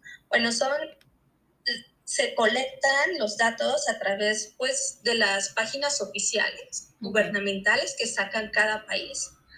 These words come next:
Speaker 1: Por ejemplo, la Unión Europea, que tiene, es maravilloso porque ellos, casi todos los miembros anualmente publican el número de organismos por especie. También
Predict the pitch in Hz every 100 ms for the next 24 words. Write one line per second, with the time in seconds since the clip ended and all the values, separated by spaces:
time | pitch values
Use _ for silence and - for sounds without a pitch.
0 | - - 220 233 220 190 196 196 202 202
1 | 190 180 185 185 214 - - - 208 202
2 | 196 190 190 - - 208 202 175 185 185
3 | 196 226 226 196 - 196 190 185 - 202
4 | 202 208 - - _ - - - - 220
5 | 226 226 226 220 196 190 - - - -
6 | 226 226 220 208 208 214 - 208 208 202
7 | 208 208 214 220 208 208 196 208 208 -
8 | 202 202 208 196 208 214 208 208 233 -
9 | _ - 208 196 185 196 202 196 196 202
10 | 190 - 190 185 - 208 208 - 233 -
11 | - _ _ - - - _ _ _ -
12 | 240 247 247